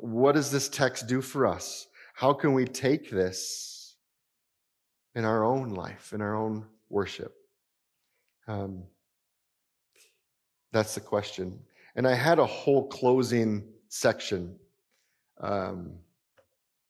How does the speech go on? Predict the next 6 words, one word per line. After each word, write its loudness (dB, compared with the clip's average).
God 4
does 4
what 0
he 0
wants. -6
And, -4